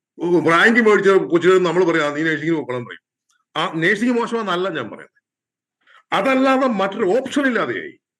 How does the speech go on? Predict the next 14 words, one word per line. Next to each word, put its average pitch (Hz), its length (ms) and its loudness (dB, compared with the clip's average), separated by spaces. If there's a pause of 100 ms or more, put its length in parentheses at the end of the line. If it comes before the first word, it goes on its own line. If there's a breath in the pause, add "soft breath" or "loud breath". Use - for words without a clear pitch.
(180)
അത് 185 280 -4
ക്രിയേറ്റ് 247 360 -2
ചെയ്യുക 240 220 0
എന്നുള്ളതാണ് 170 340 -4
നമ്മുടെ 139 260 -6
ഏറ്റവും 131 260 -6
വലിയ, 117 340 -10
ഏ, - 20 -4
ഏ, 131 260 -6
നമ്മുടെ 156 240 -2
ന-, 156 480 -6
പ്രയോറിറ്റി 165 520 -2
നമ്പർ 127 160 -10
വൺ. 107 240 -12